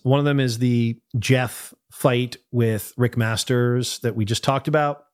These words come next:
Uh, there's another brilliant fight where Turturro pulls the wool over Chance in the hospital. That's a brutal and brilliantly staged fight. And then there's a fight at the end in the locker room between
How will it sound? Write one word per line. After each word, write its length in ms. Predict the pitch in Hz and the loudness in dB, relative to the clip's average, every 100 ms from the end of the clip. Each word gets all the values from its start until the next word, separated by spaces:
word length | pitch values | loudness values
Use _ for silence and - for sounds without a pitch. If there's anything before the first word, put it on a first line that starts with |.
| _ _ _ _ _ _ _ _ _ _ _ | _ _ _ _ _ _ _ _ _ _ _
Uh, 460 | 110 98 95 98 95 - | -6 -4 -4 -6 -6 2
there's 220 | 131 120 | 4 4
another 460 | 123 120 131 131 | 2 2 2 0
brilliant 520 | 101 101 117 135 135 127 | -2 0 2 2 0 -2
fight 440 | - 131 127 123 | -2 0 0 -2
where 160 | 113 107 | -4 -4
Turturro 680 | - - - 139 135 131 | -6 -6 0 0 2 -2
pulls 300 | 127 143 123 | -2 -2 -2
the 100 | - | -2
wool 600 | 104 113 127 127 123 127 120 | -2 2 2 2 0 -2 -4
over 240 | 107 104 | -2 -4
Chance 500 | - - 131 131 - | -2 0 0 -2 -4
in 60 | 98 | -6
the 80 | |
hospital. 800 | 90 143 143 - 151 143 135 143 _ _ _ _ _ _ _ _ _ _ | -2 0 0 0 0 2 0 -4 _ _ _ _ _ _ _ _ _ _
That's 240 | 120 135 | 0 2
a 40 | 127 | 0
brutal 680 | 104 113 131 135 127 113 - | 2 4 4 4 2 0 -2
and 220 | 113 107 | -2 2
brilliantly 460 | 123 123 131 117 117 | 4 4 2 0 -2
staged 400 | - 123 117 - | 0 0 0 -2
fight. 460 | 131 120 120 117 _ _ _ _ _ - | -2 0 -2 -4 _ _ _ _ _ 2
And 120 | 131 | 4
then 100 | 131 | 4
there's 180 | 123 113 | 2 0
a 60 | |
fight 400 | - 143 123 123 | 0 0 0 -2
at 140 | 113 101 | -4 0
the 160 | 127 | 2
end 280 | 147 143 131 | 4 2 0
in 80 | 117 | 0
the 80 | 113 | 0
locker 360 | 123 120 127 | 0 -2 -2
room 260 | 123 120 110 | 0 0 -2
between 680 | 101 - 123 117 113 107 | -4 -2 0 2 0 -2